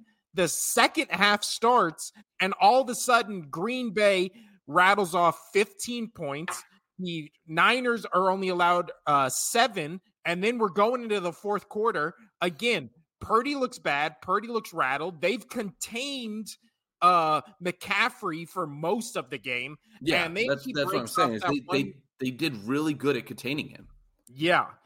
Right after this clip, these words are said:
Speaker 1: He, and I mean, he still ended the game with seventeen carries, ninety-eight yards,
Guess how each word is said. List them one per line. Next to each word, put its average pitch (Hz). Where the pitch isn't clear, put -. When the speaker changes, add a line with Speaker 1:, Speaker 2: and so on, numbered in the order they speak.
Speaker 1:
He, 247
and 190
I 196
mean, 233
he 226
still 262
ended 196
the 156
game 151
with 127
seventeen 160
carries, 143
ninety-eight 139
yards, 127